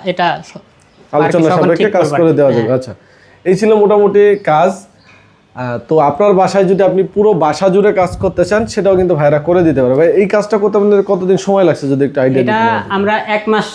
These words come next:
Speaker 1: কাজ করছি আর কি।
Speaker 2: এক মাস সময় লেগেছে?
Speaker 1: এক মাস।
Speaker 2: আচ্ছা, যদি কেউ ঢাকার বাইরে করতে চায়, আপনি যে প্রাইসটা বললেন, ঢাকার বাইরেও কি একই প্রাইস থাকবে?
Speaker 1: একই প্রাইস থাকবে।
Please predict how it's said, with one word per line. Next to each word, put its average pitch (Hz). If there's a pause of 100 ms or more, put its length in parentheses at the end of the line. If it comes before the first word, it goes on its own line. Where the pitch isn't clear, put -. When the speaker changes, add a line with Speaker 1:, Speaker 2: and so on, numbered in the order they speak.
(160)
Speaker 1:
কাজ 185
করছি 185
আর 156
কি। 143 (520)
Speaker 2:
এক 151
মাস 151
সময় 147
লেগেছে? 113 (600)
Speaker 1:
এক 170
মাস। 156 (580)
Speaker 2:
আচ্ছা, 117 (560)
যদি 160
কেউ 214
ঢাকার 151
বাইরে 202
করতে 180
চায়, 135
আপনি 139
যে 160
প্রাইসটা 151
বললেন, 135 (220)
ঢাকার 139
বাইরেও 170
কি 185
একই 170
প্রাইস 196
থাকবে? 165
Speaker 1:
একই 214
প্রাইস 202
থাকবে। 131